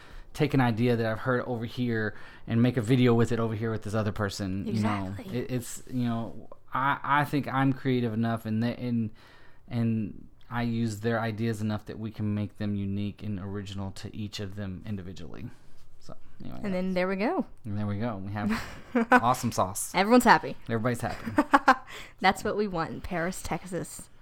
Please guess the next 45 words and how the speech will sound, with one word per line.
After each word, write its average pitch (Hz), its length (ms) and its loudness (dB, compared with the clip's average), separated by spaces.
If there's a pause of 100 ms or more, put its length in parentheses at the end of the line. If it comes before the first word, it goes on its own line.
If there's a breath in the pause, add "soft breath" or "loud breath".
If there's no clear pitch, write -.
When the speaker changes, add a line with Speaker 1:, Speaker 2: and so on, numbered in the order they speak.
(220 soft breath)
Speaker 1:
Awesome. 107 580 -2
Well, 156 160 -4
thank 226 240 2
you, 214 60 -2
thank 208 200 4
you, 180 60 2
thank 196 220 2
you 185 60 -2
so 180 160 0
much 170 200 2
for 160 100 -6
being 156 220 0
on 156 80 2
my 147 80 0
podcast. 160 360 -4
Speaker 2:
Of 92 40 -4
course, 254 300 4
this 247 120 0
was 233 120 -4
a 196 60 2
lot 180 260 4
of 175 80 -4
fun. 170 140 -4
I - 20 -2
Speaker 1:
It 208 80 4
was - 20 8
Speaker 2:
had, 247 160 10
Speaker 1:
a - 40 0
lot 123 60 0
of 196 200 4
Speaker 2:
I, - 20 -6
Speaker 1:
fun. - 100 -6
Speaker 2:
I 202 120 8
enjoyed 180 360 2
this - 200 -8
today. 117 320 -10
Speaker 1:
You 143 100 -2
should 175 180 -6
start 160 240 -2
a 127 40 -2
podcast. - 600 -10 (400 soft breath)
Speaker 2:
I'm 202 140 4
trying. 160 540 -2 (320)
Speaker 1:
Do 202 200 2
it. 233 260 -2